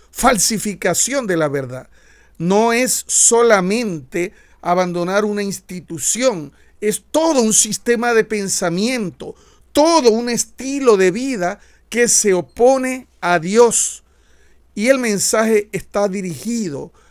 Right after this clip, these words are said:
a el pueblo de Dios. "Pueblo mío, salgan de ella, pueblo mío". Esto implica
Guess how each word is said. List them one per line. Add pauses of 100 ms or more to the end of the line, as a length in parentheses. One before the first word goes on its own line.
(180)
a
el
pueblo
de
Dios.
"Pueblo
mío,
salgan
de
ella,
pueblo
mío". (400)
Esto
implica